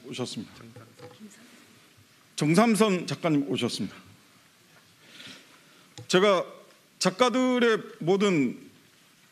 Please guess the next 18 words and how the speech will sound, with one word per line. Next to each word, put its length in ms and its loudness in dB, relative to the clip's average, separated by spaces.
마음을 300 0
하나로 320 2
모아 400 0
성명서를 680 -2
읽도록 440 -4
하겠습니다. 520 -4
국회 420 0
사무처의 560 2
만행을 640 0
규탄한다. 600 2
한밤중에 720 2
강도 420 2
때처럼 500 2
전시장을 560 2
기습해 560 0
우리 240 4
작품을 420 4
납치해갔다. 760 2